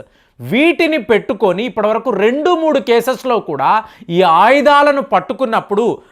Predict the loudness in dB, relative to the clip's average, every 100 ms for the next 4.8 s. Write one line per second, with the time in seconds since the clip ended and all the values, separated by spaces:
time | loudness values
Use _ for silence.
0 | -8 0 0 0 0 2 4 2 0 2
1 | 2 2 -2 -6 -8 -12 _ 0 2 2
2 | -2 -6 -4 -4 -2 0 0 0 -2 -2
3 | 0 0 -2 -4 -6 -8 -8 -8 -10 -10
4 | -10 -10 -10 -12 -12 -10 -8